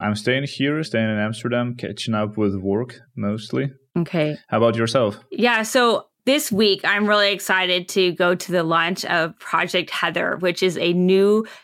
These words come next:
Speaker 2: social impact stock exchange happening here in Edinburgh, which I find the concept is really interesting, and I'm looking forward to checking that out. Then later on this month, I'm joining Robin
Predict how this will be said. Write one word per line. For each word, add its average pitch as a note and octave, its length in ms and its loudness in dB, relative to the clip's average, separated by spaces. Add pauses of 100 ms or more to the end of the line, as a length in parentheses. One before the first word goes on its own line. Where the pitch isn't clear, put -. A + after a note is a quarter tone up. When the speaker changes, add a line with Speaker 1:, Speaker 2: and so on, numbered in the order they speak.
Speaker 2:
social G#3+ 560 2
impact F#3 720 0
stock G3 460 -2
exchange E3 560 -2
happening E3 540 -2
here E3 260 -2
in E3 180 -4
Edinburgh, E3+ 600 -2 (260)
which F#3 120 -4
I G#3+ 100 2
find A#3 240 2
the A3+ 100 -2
concept F#3+ 460 -2
is F#3 280 -4
really F3+ 280 2
interesting, F3 720 -6
and F3+ 140 -2
I'm D#3+ 240 -4
looking F3+ 300 -2
forward F3 300 -2
to - 80 -16
checking E3+ 380 -4
that - 180 -2
out. - 320 -4 (440)
Then G#3+ 220 2
later A#3+ 260 4
on G#3+ 180 2
this F#3+ 220 0
month, F#3 280 2
I'm F#3 180 0
joining F#3+ 340 2
Robin F3 580 0